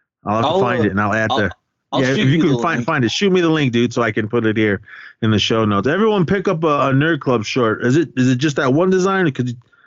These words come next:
Speaker 1: uh, the design I have, you said you didn't do anymore.
Speaker 2: Yeah, I retired it. Um,
Speaker 1: Throw that one back up. <laughs> Put both of 'em up, man. Why not?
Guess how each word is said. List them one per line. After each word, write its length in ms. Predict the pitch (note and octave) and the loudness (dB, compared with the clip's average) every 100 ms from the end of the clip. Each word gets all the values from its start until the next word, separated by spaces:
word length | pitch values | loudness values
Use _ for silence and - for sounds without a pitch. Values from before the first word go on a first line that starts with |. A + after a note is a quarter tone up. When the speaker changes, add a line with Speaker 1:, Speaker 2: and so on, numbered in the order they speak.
| _ - | _ -6
Speaker 1:
uh, 120 | D3 | -2
the 140 | C3+ | 0
design 460 | C#3 C#3+ C3 F#3 F3+ | 0 0 0 0 -2
I 100 | F3 | -2
have, 340 | D#3 C3 A#2 | 0 0 -2
you 80 | A2 | -4
said 220 | A2+ C#3 | -4 -2
you 100 | B2 | 0
didn't 200 | A#2+ A2 | 0 0
do 160 | A#2+ A#2 | 2 2
anymore. 440 | G#2 F#2 F2 E2+ - _ _ - | 0 -2 -6 -10 -16 _ _ -4
Speaker 2:
Yeah, 360 | B2+ C3 A#2 | 0 2 2
I 40 | A2+ | 0
retired 540 | A2+ G2+ A2+ A2+ G#2 | 0 -2 -2 0 -2
it. 220 | G2+ F#2+ - | -2 -6 -4
Um, 680 | A2+ A2 G#2 G2+ G2 G2+ - _ _ _ _ _ _ - | -2 0 -2 -4 -8 -10 -14 _ _ _ _ _ _ -8
Speaker 1:
Throw 120 | D3+ | -6
that 200 | C#3 B2+ | -4 -4
one 140 | F#2+ | -6
back 220 | F2+ F2 - | -6 -10 -12
up. 100 | - _ - | -18 _ -12
<laughs> 140 | - - _ _ _ - - | -10 -12 _ _ _ -18 -6
Put 140 | B3 D#3 | -4 0
both 220 | F#3 D#3 | 0 2
of 80 | B2+ | 2
'em 220 | A#2+ A2+ | 2 0
up, 140 | G2+ | 0
man. 240 | A#2+ D3+ D3 | -2 0 0
Why 160 | E3 | 0
not? 260 | D3+ G#2 | 0 -2